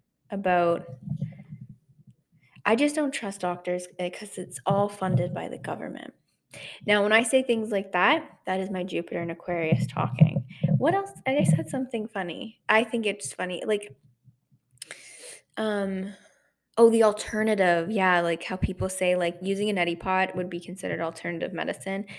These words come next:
They've been doing that for years. But, like, anyway,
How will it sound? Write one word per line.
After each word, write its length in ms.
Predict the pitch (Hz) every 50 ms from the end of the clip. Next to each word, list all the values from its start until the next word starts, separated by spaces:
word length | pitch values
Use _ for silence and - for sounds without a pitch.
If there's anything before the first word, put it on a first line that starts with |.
| - - - _ - -
They've 140 | 180 196 196
been 140 | 208 214 202
doing 240 | 220 220 220 220
that 240 | 226 220 220 220 - -
for 140 | 190 190
years. 640 | 185 185 180 170 175 180 175 170 165 - - - - - - - - - _ _
But, 180 | - 196 - -
like, 380 | 208 208 196 190 196 196 - - _ - - - - _ - - - - _ _ _
anyway, 260 | 180 165 151 101 -